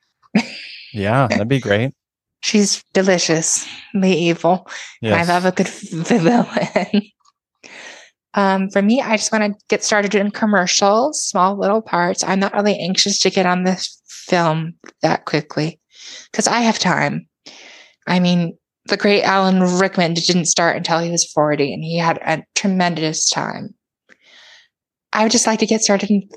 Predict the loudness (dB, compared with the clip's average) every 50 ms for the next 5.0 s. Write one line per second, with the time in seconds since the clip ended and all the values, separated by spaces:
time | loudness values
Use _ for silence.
0 | -20 _ -2 0 0 2 2 0 0 0 -2 -2 -2 -2 0 2 2 2 2 0
1 | -2 -6 -12 -16 -18 -20 _ _ -2 0 2 2 2 2 0 -2 -4 -4 -4 -4
2 | -4 -4 -4 -2 0 2 2 0 0 -2 -2 0 0 0 0 -2 -2 -2 0 0
3 | 0 0 0 -4 -8 -8 -4 -2 0 0 -2 -2 -4 -4 -2 0 0 0 0 -4
4 | -8 _ _ _ _ _ _ -6 -2 0 2 2 2 0 0 -2 -2 -4 -6 -10